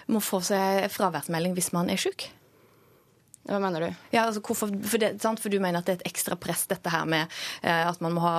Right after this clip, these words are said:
Speaker 1: fraværsregel på ti prosent, og da blir det sånn
Speaker 2: Mm.
Speaker 1: et ekstra press.
Speaker 2: Mm. Eh, ja, fordi da er det jo slik at, ehm,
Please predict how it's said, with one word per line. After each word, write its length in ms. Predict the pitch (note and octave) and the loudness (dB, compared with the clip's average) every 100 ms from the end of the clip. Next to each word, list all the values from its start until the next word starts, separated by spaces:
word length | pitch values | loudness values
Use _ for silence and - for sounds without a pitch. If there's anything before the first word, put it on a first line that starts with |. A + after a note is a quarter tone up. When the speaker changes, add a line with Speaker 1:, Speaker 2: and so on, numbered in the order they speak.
| E3+ | 2
Speaker 1:
fraværsregel 880 | E3+ C3+ C3 - E3+ D#3+ C#3 D#3 - | 0 0 -2 -2 0 0 -2 -2 -2
på 80 | E3+ | -4
ti 160 | - C#3+ | -2 -2
prosent, 540 | - E3 C#3 D3+ - - | 0 2 2 0 -8 -6
og 120 | - F#3+ | 0 2
da 80 | E3+ | 2
blir 140 | E3+ | 2
det 60 | F#3+ | 2
sånn 80 | E3+ | 0
Speaker 2:
Mm. 80 | - | -6
Speaker 1:
et 100 | - | -6
ekstra 400 | - - - F3 | -6 -2 -2 -2
press. 500 | E3+ E3+ - - - - - - - | -2 -2 0 0 -2 -6 -20 -20 -4
Speaker 2:
Mm. 300 | G#3+ G#3+ F3+ F#3+ _ - - - - - - | 0 2 0 -4 _ -20 -20 -18 -16 -16 -2
Eh, 340 | A3+ A3 A3+ A3+ | 2 4 6 4
ja, 140 | A#3 | 2
fordi 300 | - A3 A3+ G#3+ G3 | 2 0 2 2 2
da 180 | A3 F#3+ | 4 4
er 60 | |
det 80 | F#3+ | 0
jo 40 | - | -4
slik 120 | F#3 | -2
at, 220 | F3+ F3+ G3 | -4 -2 2
ehm, 300 | F#3 F#3 F#3 | 2 2 -4